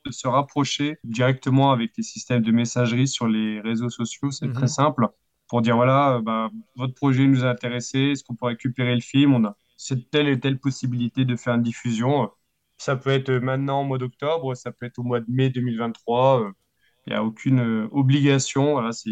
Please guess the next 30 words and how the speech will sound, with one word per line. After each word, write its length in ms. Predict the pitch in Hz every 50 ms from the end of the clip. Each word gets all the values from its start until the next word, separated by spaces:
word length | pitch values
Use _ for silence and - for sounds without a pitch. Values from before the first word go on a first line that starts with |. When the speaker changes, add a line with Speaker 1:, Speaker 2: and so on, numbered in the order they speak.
| 110
Speaker 1:
il 120 | 127 135 139
est 60 | 143
disponible, 760 | 131 147 160 - - - 170 156 151 170 185 160 143 107 - _ _ _ _ _ _ _
mais 220 | - 127 127 127 131
non 200 | 139 147 147 139
visible 400 | 135 139 135 131 127 143 139 135
sur 160 | - - 123
les 100 | 117 117
réseaux, 380 | 113 117 113 110 110 113 107 104
hein. 100 | 98 - _ _ _ _ _ -
Speaker 2:
Ok, 240 | 156 156 - - - 147
bravo 460 | 143 135 143 123 151 165 147 170 185 175
pour, 260 | - 156 147 135 139
euh, 220 | 139 139 143 143
pour 180 | 127 151 143 -
cette 240 | - 165 156 - -
initiative. 600 | 156 156 151 - - 160 151 - 220 226 220 214 - - - - -
Euh, 440 | 160 151 139 135 135 135 135 135 135
tu, 680 | 135 - - 156 151 151 151 151 151 151 151 151 151 143
tu 120 | - 156
me 60 | 147 135
redonneras 460 | 143 147 143 147 143 135 131 151 151
la, 220 | 147 135 123 123
la, 340 | 123 123 120 117 117 117 113
la 140 | 117 117 117
bonne 300 | 117 113 156 160 156 147
coordonnée 720 | - - 160 156 147 139 139 127 123 143 143 143 151 151 147
à 140 | 131 123
mettre, 400 | 127 135 139 139 - - - 135
euh, 200 | 127 127 123 120